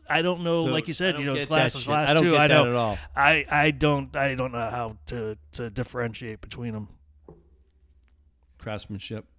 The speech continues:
Speaker 1: Yeah, I guess. I mean, maybe, you know, it's kinda like a,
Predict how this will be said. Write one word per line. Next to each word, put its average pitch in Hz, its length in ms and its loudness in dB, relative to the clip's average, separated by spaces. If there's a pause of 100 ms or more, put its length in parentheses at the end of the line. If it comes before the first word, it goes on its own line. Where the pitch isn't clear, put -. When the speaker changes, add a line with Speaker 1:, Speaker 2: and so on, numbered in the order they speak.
Speaker 1:
Yeah, 147 540 4
I 143 100 4
guess. 131 460 0
I 135 60 -4
mean, 127 400 -4 (720)
maybe, 131 240 0
you 123 120 0
know, 127 100 2
it's 110 120 -6
kinda 143 180 -2
like 127 160 -6
a, 110 160 -6